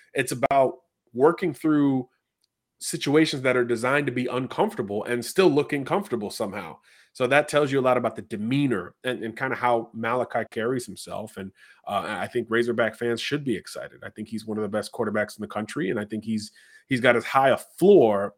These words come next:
as some of these other big name quarterbacks that get a whole lot more attention. And, you know, if it's not just me, right? I, I don't wanna make it seem like we're just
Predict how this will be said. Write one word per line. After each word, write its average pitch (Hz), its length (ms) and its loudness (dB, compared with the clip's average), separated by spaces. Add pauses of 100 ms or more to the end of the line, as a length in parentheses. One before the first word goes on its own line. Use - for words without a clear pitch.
as 120 200 0
some 131 200 -6
of 123 80 -6
these 123 140 -4
other 131 180 2
big 113 240 -4
name 110 200 -2
quarterbacks 113 560 -4
that 101 240 -10
get - 180 -2 (400)
a 113 40 -2
whole 135 200 4
lot 131 200 4
more 131 220 0
attention. - 640 -10
And, 95 460 -10
you 104 100 -8
know, 98 140 -4
if 104 200 -6
it's - 160 -2
not 185 140 6
just 151 180 2
me, 135 340 0
right? 110 240 2
I, 104 220 -2
I - 20 2
don't 120 120 2
wanna 120 160 0
make 120 200 -4
it 120 60 -10
seem 123 180 -4
like 107 140 -4
we're 120 100 4
just 120 280 0